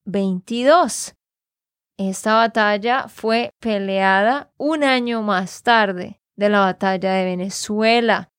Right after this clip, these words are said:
Miren cómo esto es batalla tras batalla, revolución tras revolución, ¿no? Seguimos.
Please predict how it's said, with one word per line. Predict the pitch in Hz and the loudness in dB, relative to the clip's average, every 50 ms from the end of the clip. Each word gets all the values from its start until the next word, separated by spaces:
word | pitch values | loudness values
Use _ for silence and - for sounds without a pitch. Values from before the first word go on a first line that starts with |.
| _ _ _ _ _ _ _ - | _ _ _ _ _ _ _ -10
Miren | 196 196 196 196 214 214 214 | -4 -2 0 0 0 0 -2
cómo | - - 233 220 214 214 220 220 214 | -2 0 0 0 2 2 0 2 2
esto | 214 226 214 - - 226 220 | 2 0 -2 -4 -4 0 0
es | 214 208 220 214 - 240 | 0 0 0 -4 -8 -10
batalla | 196 180 175 175 - - 208 208 214 214 214 208 226 226 220 - - | -8 -8 -8 -6 -2 0 2 4 4 2 2 2 2 0 0 0 -6
tras | - 208 190 190 190 175 - | -8 -4 -4 -4 -4 -6 -8
batalla, | - - 202 - - 220 208 214 208 214 196 208 214 214 | -10 -10 -8 -2 2 4 4 4 4 2 2 0 0 -2
revolución | 202 214 202 190 180 180 180 180 170 - - 202 196 196 196 | -2 -2 -4 -6 -6 -8 -10 -12 -10 -6 -4 -2 -2 -2 -4
tras | 190 190 190 190 185 - | -4 -4 -6 -6 -6 -6
revolución, | 196 185 180 180 180 180 175 - - - 190 185 180 175 175 | -6 -6 -4 -6 -6 -8 -8 -8 -4 -4 -2 -2 -2 -4 -4
¿no? | 175 196 233 285 _ _ _ _ _ _ _ _ _ _ _ _ _ _ - | -4 -4 -4 -6 _ _ _ _ _ _ _ _ _ _ _ _ _ _ -12
Seguimos. | - - 214 214 208 214 233 254 262 254 226 190 196 202 - - | -4 0 0 2 2 2 0 0 0 -2 -4 -4 -6 -8 -12 -16